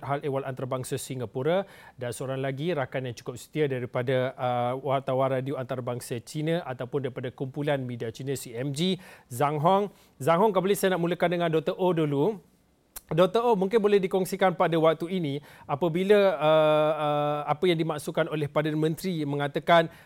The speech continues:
perlu untuk Asia memperkasakan integrasi ekonomi serantaunya sendiri. Mungkin pada waktu ini boleh dikongsikan sejauh mana pentingnya untuk pada waktu ini, uh, bukan sahaja Malaysia tetapi negara-negara, uh, di peringkat serantau ini perlu mencari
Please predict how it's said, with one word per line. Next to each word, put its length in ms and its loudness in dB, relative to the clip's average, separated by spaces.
perlu 480 0
untuk 320 -4
Asia 320 0
memperkasakan 1040 0
integrasi 560 -2
ekonomi 400 -4
serantaunya 560 -2
sendiri. 480 -4
Mungkin 320 -4
pada 160 4
waktu 240 4
ini 80 0
boleh 240 2
dikongsikan 640 -4
sejauh 400 -2
mana 320 -4
pentingnya 800 -2
untuk 320 -4
pada 160 -2
waktu 240 -2
ini, 400 -4
uh, 320 -6
bukan 240 -2
sahaja 160 2
Malaysia 400 0
tetapi 320 -4
negara-negara, 480 -2
uh, 160 -8
di 320 -4
peringkat 320 -6
serantau 400 -4
ini 320 -6
perlu 320 -4
mencari 640 -4